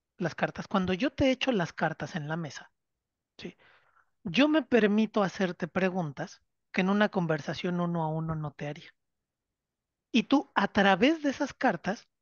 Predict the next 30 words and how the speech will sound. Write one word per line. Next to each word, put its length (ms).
te 120
permites 760
respuestas 920
y 100
te 120
permites 500
planteamientos 960
que 140
de 120
otra 200
manera 380
tú 180
y 140
yo 240
es 100
una 140
conversación 480
que 120
no 100
tendríamos, 720
¿no? 160
A 60
ver, 160
pregúntale 440
algo 180
al 120
tarot, 320
¿no? 160
Y 100
entonces, 400